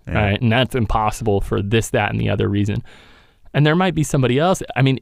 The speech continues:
Speaker 2: and again, you don't even have to be educated, but just having your mind open to the possibility, um, and saying, like, "Okay, I'm not saying this is true, but this is a thought, and it's something that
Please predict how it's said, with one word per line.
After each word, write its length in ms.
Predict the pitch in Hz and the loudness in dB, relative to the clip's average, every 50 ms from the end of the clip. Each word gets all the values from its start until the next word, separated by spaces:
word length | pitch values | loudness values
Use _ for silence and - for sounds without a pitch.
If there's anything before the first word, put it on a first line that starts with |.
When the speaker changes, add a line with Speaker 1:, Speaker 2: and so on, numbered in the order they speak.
| _ _ | _ _
Speaker 2:
and 100 | - 143 143 | -2 0 0
again, 260 | 139 135 170 196 185 | 0 0 0 0 0
you 60 | 151 139 | 2 2
don't 140 | 143 135 131 | 2 2 2
even 120 | 131 127 120 | 2 0 0
have 140 | 123 117 | 0 -2
to 80 | - 117 | -2 -4
be 140 | 113 110 - | -4 -2 0
educated, 500 | - 147 165 175 - - 123 113 113 107 | 0 0 0 -2 0 0 0 0 0 0
but 140 | - 123 117 | -2 -2 -2
just 160 | - 143 - | -2 -4 -2
having 220 | - - 156 156 147 | -2 0 0 2 2
your 120 | 127 110 | 2 2
mind 280 | 104 104 107 117 117 113 | 2 2 2 0 0 2
open 260 | - 107 104 - 127 120 | 2 0 2 2 2 2
to 60 | 110 | 2
the 100 | 107 104 | 0 0
possibility, 920 | - - - 110 113 - - 107 104 101 92 95 107 123 135 160 185 208 - - - - - - - - - _ _ - - | 2 2 2 2 2 0 0 -2 0 0 0 0 0 -2 -2 -2 -4 -6 -8 -12 -20 -20 -20 -20 -20 -20 -20 _ _ -8 -2
um, 500 | - 127 120 117 113 110 110 120 117 - - _ _ _ | 2 2 4 4 2 2 0 -4 -6 -10 -12 _ _ _
and 180 | - 131 123 120 | 0 2 2 2
saying, 300 | - 143 127 120 120 120 | 2 2 2 2 2 2
like, 200 | 113 104 107 - - | 2 0 0 0 -2
"Okay, 200 | 143 - - 143 | -2 0 2 2
I'm 100 | 127 156 | 2 0
not 160 | 175 160 135 | 0 -2 -4
saying 420 | - - 151 139 139 135 123 113 | -4 -2 0 0 2 2 0 0
this 260 | 107 120 135 135 - - | 2 2 2 2 2 -2
is 160 | 113 101 - | -4 -4 -6
true, 720 | - - - - - 180 196 202 175 135 120 117 117 113 - - - - _ _ - | -10 -14 -6 -2 0 2 4 4 4 2 2 0 -2 -4 -6 -12 -20 -20 _ _ -6
but 180 | - 131 - 131 - | -2 0 0 0 -2
this 440 | 127 113 113 127 147 156 - - - | -4 -4 -2 -2 0 -2 -2 0 0
is 320 | 139 127 120 110 - - - _ _ _ _ _ - - - | 2 2 0 -2 -4 -10 -18 _ _ _ _ _ -12 -2 0
a 120 | - 117 - | 0 2 4
thought, 580 | - - - - 123 123 160 170 156 - - - - - - - - - - - | 4 4 4 4 4 4 4 2 0 -2 -4 -10 -16 -18 -18 -20 -20 -20 -6 -2
and 180 | 147 135 127 123 | 0 0 2 2
it's 320 | 120 113 - - - - - - _ _ _ - | 0 -2 -4 -10 -14 -16 -20 -20 _ _ _ -16
something 460 | - - - 147 143 151 - 143 135 127 | -6 -2 0 2 2 2 2 0 2 0
that 120 | 117 - | 0 -2